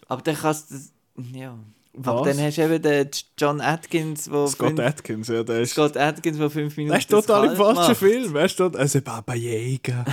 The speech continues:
Speaker 1: <laughs> Also,
Speaker 2: Ähm,
Speaker 1: oh.
Speaker 2: ja, aber der Dings, ich meine auch der, der, wie heisst der, der Bill Skarsgård ist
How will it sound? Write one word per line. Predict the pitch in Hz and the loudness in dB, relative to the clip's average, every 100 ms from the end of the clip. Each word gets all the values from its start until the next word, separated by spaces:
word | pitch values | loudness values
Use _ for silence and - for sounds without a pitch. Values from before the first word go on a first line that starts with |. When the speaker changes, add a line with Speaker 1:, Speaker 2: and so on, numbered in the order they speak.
| - | -6
Speaker 1:
<laughs> | 117 131 123 | -4 -4 -2
Also, | 127 131 131 | 0 2 0
Speaker 2:
Ähm, | 131 131 - - - | -4 -8 -18 -20 -6
Speaker 1:
oh. | 160 | -2
Speaker 2:
ja, | 208 | 0
aber | 202 | 2
der | 185 | 0
Dings, | 214 220 - 151 | 0 -2 -4 -6
ich | 147 | 0
meine | 180 165 | 0 2
auch | 156 | 2
der, | 147 143 139 - - _ - | 2 4 2 0 -6 _ -2
der, | 123 117 117 117 113 | 0 2 -2 -4 -6
wie | 117 | -4
heisst | 120 127 | -4 -4
der, | 127 | -6
der | 107 | -2
Bill | 127 127 | 0 0
Skarsgård | - 120 123 139 - 113 104 113 | -2 -2 0 0 -2 -4 -4 -6
ist | - | -10